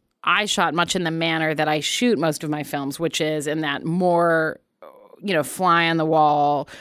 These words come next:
way. So spent a lot of time with Gloria in her studio, spent time with Gloria in her, you know, getting dressed in her dressing room, um, spend time with them as they would, you know, kind of meet and chat, spend time with them at dinner, you know, so there was that kind of thing. But the,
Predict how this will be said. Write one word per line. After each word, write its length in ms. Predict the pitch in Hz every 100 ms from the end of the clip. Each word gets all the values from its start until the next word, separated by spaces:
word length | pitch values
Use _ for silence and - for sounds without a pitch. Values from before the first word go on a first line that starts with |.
| -
way. 300 | 175 185 123
So 220 | 131 156 151
spent 260 | - 165
a 40 | 160
lot 80 |
of 60 | 151
time 160 | - 151
with 120 | 143
Gloria 220 | 151 143
in 80 | 139
her 100 | 147
studio, 640 | - - 254 226 220 202
spent 280 | 185 160 143
time 180 | 151 147
with 180 | 143 -
Gloria 420 | 151 139 127 80
in 180 | 107 143
her, 280 | 143 139 - - - -
you 80 | 165
know, 120 | 147
getting 280 | 139 147 151
dressed 440 | 156 247 247 -
in 80 | 156
her 100 | 160
dressing 380 | 151 285 - 247
room, 400 | 226 196 180 175
um, 360 | 87 151 151 147 - -
spend 320 | - 185 160
time 280 | - 165 156
with 120 | 160
them 200 | 160 151
as 140 | 147 143
they 140 | 151
would, 280 | 147 143 -
you 120 | 160
know, 200 | 143 131 - - -
kind 160 | - 143
of 100 | 139
meet 200 | 160 156
and 140 | 156
chat, 300 | - 302 254
spend 220 | - 170
time 140 | 160 156
with 120 | 151
them 120 | 151
at 120 | 147
dinner, 240 | - 247 233
you 120 | 320
know, 100 | 254
so 120 | 202
there 140 | 226 214
was 220 | 208 180
that 280 | 208 208 -
kind 180 | 208 185
of 80 | 165
thing. 180 | 160
But 140 | 147 165
the, 220 | 165 160